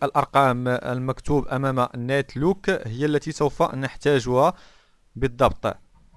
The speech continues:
سوف، آه، ننتقل الآن إلى الهاتف لأريكم الطريقة التي ستمر بكل سهولة ويسر.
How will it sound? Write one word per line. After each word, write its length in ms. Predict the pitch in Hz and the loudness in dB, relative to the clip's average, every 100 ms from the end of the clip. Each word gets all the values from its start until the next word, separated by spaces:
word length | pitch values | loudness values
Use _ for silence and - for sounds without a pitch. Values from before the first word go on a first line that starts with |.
| - | -20
سوف، 320 | - 147 143 180 | -6 -2 0 4
آه، 400 | 175 165 165 160 | 4 4 2 2
ننتقل 460 | 160 147 156 147 | 0 -2 0 0
الآن 300 | 143 - 147 | 0 0 -2
إلى 340 | 143 139 135 - | -2 0 0 0
الهاتف 840 | 127 127 120 117 135 - 175 - 170 | -2 -2 -2 0 -2 -4 -8 -6 -4
لأريكم 1080 | 170 127 131 127 135 139 127 175 175 175 165 123 - - _ | -4 -4 -4 -4 -2 -2 -2 -2 -2 -4 -4 -10 -16 -20 _
الطريقة 340 | - 127 135 147 | -4 -2 0 -2
التي 220 | 139 131 | -4 -6
ستمر 440 | - 131 147 170 - | -6 -2 0 -2 -4
بكل 400 | 113 - 170 - | -8 -4 -4 -4
سهولة 520 | - 120 131 127 156 - | -4 0 2 2 2 0
ويسر. 500 | 143 143 151 131 98 | -4 0 0 -2 -6